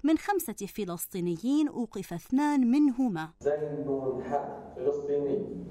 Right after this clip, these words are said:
Speaker 2: مواليد ألف وتسعمائة وواحد وثمانون، مقيم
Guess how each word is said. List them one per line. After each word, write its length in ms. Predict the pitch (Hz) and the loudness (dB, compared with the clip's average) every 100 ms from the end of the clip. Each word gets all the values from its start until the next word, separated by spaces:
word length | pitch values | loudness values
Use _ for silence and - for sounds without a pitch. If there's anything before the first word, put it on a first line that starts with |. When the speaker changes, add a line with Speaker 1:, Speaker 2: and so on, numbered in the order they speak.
| - | -2
Speaker 2:
مواليد 580 | 127 127 127 135 131 127 123 120 143 | 0 0 -2 -2 -4 -4 -6 -6 -2
ألف 220 | 151 151 | -2 -2
وتسعمائة 960 | 139 135 - - - 131 127 117 117 120 | -4 -2 -2 -2 -2 -2 -2 -2 -4 -2
وواحد 440 | 117 127 - 110 | 0 0 -2 -4
وثمانون، 960 | 107 110 107 135 135 127 - - - - | -2 -2 -2 -2 -2 -2 -2 -4 -10 -8
مقيم 260 | 117 - | -4 0